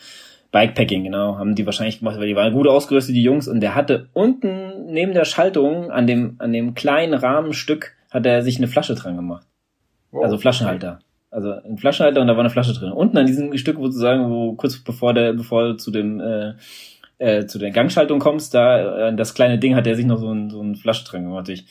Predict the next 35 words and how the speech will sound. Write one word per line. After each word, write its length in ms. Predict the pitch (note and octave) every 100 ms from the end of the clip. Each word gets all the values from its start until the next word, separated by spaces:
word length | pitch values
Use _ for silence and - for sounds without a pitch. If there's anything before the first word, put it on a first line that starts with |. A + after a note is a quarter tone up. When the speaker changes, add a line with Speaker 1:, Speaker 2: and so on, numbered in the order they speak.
| - - -
Speaker 1:
ja, 340 | G2 G#2+ A#2 B2
also 160 | B2 A2+
aerodynamisch 600 | A#2 A#2 A2+ A2+ D#3 D3
ist 80 | B2
was 100 | A#2+
anderes, 320 | D#3 B2+ A2
aber 400 | G#2 G#2+ G#2+ G#2
wenn 140 | G#2
du 80 | A2
so 80 | A2
wirklich, 320 | A#2 B2 B2 - - _ -
wenn 160 | A#2+
du 60 | A2+
wirklich 220 | A#2+ C3
Wasser 220 | A2+ A#2
brauchst, 320 | C3+ C3+ D#3 C#3
dann 120 | C3
ist 140 | C#3
da 140 | B2 B2+
natürlich 260 | C3+ C3
nochmal 240 | C#3 B2+ B2
so 80 |
ein 80 | A2+
Notding, 420 | A#2 D3+ - G2
ja. 120 | F#2+ G#2 - - -
<laughs> 80 | C#3+ B2
Speaker 2:
Ja, 180 | A#2 A2
wenn 120 | G#2
so 80 | -
möglichst 340 | G#2+ G#2+ G#2+ -
viel 80 |
Platz, 300 | G2+ B2 -
das 160 | - A2+
stimmt, 240 | - A2
ja. 80 | A2+